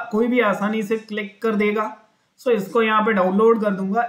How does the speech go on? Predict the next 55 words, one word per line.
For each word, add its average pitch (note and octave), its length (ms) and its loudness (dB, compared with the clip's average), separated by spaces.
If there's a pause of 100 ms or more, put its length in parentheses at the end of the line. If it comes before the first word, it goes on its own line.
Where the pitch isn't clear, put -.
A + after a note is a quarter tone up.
(120)
एक A#3 220 -2
चीज B3+ 220 -2
और A3 200 2
बता G#3 240 0
दूं, A#3+ 160 -4
Share G#3 340 -6
चैट A3+ 260 0
जैसे G#3 340 -4
platform G#3 720 -2
बहुत F3+ 400 0
ही A#3 80 -2
कम G#3+ 200 0
होते G#3+ 220 -2
हैं A3 200 -2
जहाँ G3 200 0
पे G3+ 100 -4
आपको G3 260 -4
बिना F#3 280 0
login G3+ 420 2
किए, G3+ 260 -2 (520)
बिना B3+ 380 2
email B3 260 2
address A#3 400 0
या B3 420 2
mobile F3+ 360 0
number A3 220 0
डाले G3 340 0
download G3 560 0
का A3+ 80 2
option G3+ 400 0
directly F3 360 -2
मिलता G3+ 340 -2
है। G#3 320 -4
आप E3+ 100 -2
देखिए, F3 380 -2
यहाँ G#3 240 0
पे G3+ 140 -4
बिना F3+ 220 -2
login F#3+ 340 0
किए G3 120 -2
हम G3 140 -2
directly E3 420 -4
आए, F#3 200 0
download F3 480 -2
के F#3 80 -2
icon F3 260 -2
पे F3+ 160 -10
click F3 340 -8
किया G3+ 200 0
और G#3 140 0
video F3+ 320 -6
को G#3+ 100 -4
download C#3+ 540 -4
कर C#3+ 120 -6
लिया। C#3 200 -6